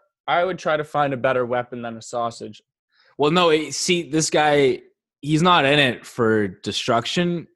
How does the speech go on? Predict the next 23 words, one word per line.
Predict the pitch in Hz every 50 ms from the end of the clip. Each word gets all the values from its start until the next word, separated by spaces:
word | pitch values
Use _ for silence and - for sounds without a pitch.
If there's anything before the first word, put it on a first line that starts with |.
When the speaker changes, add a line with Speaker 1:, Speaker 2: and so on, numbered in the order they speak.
| _ _ _ _ _
Speaker 2:
He's | - - - 143 143 120
in | 135 131 123 131
it | 127 117 104 - - _ _
for | _ - _ - 117 110 110 104 101 98
Speaker 1:
For | 95 -
the | 127 123 117
irony? | 110 107 110 117 120 117 120 131 143 170 _ _ _ _ _ _ _ _
Speaker 2:
Yeah, | - 131 123 117 110 95 82 - - -
because | - 113 - - - 131 120 107 - -
Speaker 1:
It | 120
Speaker 2:
he's | 123 127 127 123 - _ - -
sausage | - - - - - - - - 135 135 143 147 143 - 160 143 120 131
out | 120 131 135 127 120 117 -
throwing | - - - 123 123 123 123 120 117 107
sausages. | - - 123 117 117 120 117 - 117 101 98 101 90 85 82 - - - _ _ _ _ _ _
He's | - 135 143 131 123
the | 135
sausage | 123 - - 135 139 143 139 - 127 107 95 98
man. | 92 80 80 90
He's | 107 151 160 -
forever | - 185 160 139
Speaker 1:
I | 135
would | 156 180 185